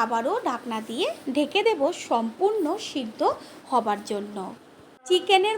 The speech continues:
মধ্যে লেবুর রস দেওয়াতে কিন্তু একদম গন্ধে জিভে জল চলে আসবে।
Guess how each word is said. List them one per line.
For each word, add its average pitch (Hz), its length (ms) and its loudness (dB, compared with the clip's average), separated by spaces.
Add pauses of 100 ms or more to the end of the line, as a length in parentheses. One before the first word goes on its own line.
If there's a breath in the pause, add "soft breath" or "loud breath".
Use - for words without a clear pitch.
মধ্যে 466 260 0 (100)
লেবুর 294 400 2
রস 320 200 4 (140)
দেওয়াতে 269 400 0 (180)
কিন্তু 415 320 -6 (340)
একদম 294 320 -2 (240)
গন্ধে 277 400 2 (140)
জিভে 262 260 -4 (180)
জল 214 180 0 (120)
চলে 202 200 -4 (120)
আসবে। 196 360 -8